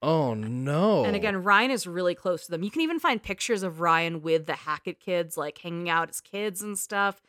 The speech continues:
Speaker 2: They, they've known each other for a long time. This is really hard for Ryan.
Speaker 1: Well, shit. At least we have a historian on the Hackett family.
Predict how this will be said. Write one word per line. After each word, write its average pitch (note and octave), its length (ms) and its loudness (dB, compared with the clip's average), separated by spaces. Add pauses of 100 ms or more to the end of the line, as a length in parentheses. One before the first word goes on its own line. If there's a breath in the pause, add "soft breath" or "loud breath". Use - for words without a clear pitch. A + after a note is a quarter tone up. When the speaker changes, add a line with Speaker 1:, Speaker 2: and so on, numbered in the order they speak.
(380)
Speaker 2:
They, G3+ 440 4
they've G3+ 160 -2
known F#3 180 0
each E3+ 80 -6
other F3 160 0
for F3 140 -6
a E3+ 80 -2
long E3 400 -4
time. D#3+ 340 -6
This E3 140 -12
is E3 120 -10
really E3 320 -2
hard D3 280 -4
for D#3 140 -14
Ryan. C3 500 -10 (920)
Speaker 1:
Well, B2 360 -4
shit. - 440 -2
At F#2 120 -8
least F3 220 0
we D3 80 -2
have C#3+ 200 -2
a A#2 60 -4
historian D3 680 0
on G2+ 100 -4
the D#2+ 60 -10
Hackett - 480 -4
family. C#2 560 -12